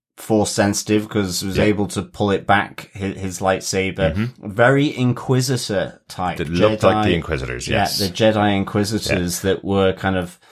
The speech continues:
Speaker 1: a portion of Vader's arsenal, um, as well.
Speaker 2: Yeah, they were, well, they were sent to hunt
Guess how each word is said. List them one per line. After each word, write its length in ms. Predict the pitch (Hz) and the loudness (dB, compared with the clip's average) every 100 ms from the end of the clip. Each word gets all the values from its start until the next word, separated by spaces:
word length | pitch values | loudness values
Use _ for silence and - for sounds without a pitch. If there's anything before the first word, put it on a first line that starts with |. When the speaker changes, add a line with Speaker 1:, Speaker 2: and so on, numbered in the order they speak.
| - _ - | -20 _ -2
Speaker 1:
a 420 | 98 185 90 87 _ _ _ _ _ | 0 0 -4 -8 _ _ _ _ _
portion 500 | - 113 120 117 110 | 0 4 4 4 2
of 120 | 98 | 2
Vader's 800 | 87 - 98 117 117 107 87 80 | 0 0 2 2 0 -2 -2 -4
arsenal, 800 | - 92 87 87 - 92 64 - _ | -2 0 0 0 -4 -6 -6 -10 _
um, 420 | 92 90 87 85 - | -6 -4 -4 -6 -10
as 220 | 87 - | -12 -8
well. 400 | 98 104 82 - _ | -6 -4 -6 -10 _
Speaker 2:
Yeah, 300 | 123 113 131 | 0 6 6
they 140 | 107 | 6
were, 160 | 101 98 | 2 0
well, 140 | 92 98 | 0 2
they 80 | |
were 80 | 92 | 2
sent 200 | 90 98 | 2 0
to 60 | 82 | 0
hunt 440 | - 95 87 - | 0 0 0 -6